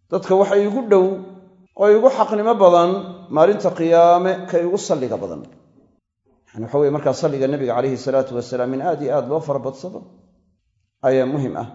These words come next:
Wa khaasatan awqaadda markaa si gaarka ah laynoogu boorriyey, sida marka waxa weeye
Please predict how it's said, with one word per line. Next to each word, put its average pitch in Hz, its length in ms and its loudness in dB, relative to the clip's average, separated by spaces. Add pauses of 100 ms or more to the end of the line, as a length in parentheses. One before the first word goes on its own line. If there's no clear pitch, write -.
Wa 160 80 -6
khaasatan 180 520 -4
awqaadda 139 520 2
markaa 139 420 -2 (380)
si 175 200 -10
gaarka 143 460 2
ah 113 180 2 (380)
laynoogu 175 360 -4
boorriyey, 156 500 -4 (1000)
sida 139 280 -6
marka 139 240 -2
waxa 131 180 0
weeye 123 400 -2